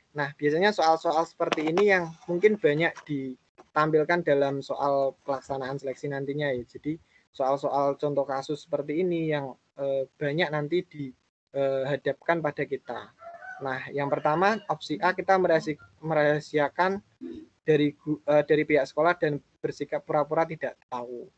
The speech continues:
Nah, yang B, memberitahu orang tua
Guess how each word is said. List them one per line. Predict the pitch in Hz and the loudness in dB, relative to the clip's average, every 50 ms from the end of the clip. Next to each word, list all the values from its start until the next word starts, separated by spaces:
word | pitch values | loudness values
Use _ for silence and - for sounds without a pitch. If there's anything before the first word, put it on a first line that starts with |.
| _ _ _ 123 | _ _ _ -16
Nah, | 120 113 113 - | -16 -16 -14 -12
yang | 127 139 131 131 - | -10 -10 -10 -10 -6
B, | - 160 170 196 202 202 - - - - _ _ _ - | 0 2 4 4 4 4 0 -6 -20 -20 _ _ _ -8
memberitahu | 147 147 143 143 151 151 147 - 143 143 151 165 180 - | -6 -4 0 2 2 2 2 2 2 4 4 4 4 2
orang | 151 156 156 151 156 156 151 147 | 2 2 0 0 -2 -4 -4 -4
tua | 151 160 170 185 196 190 | -2 0 0 0 0 -2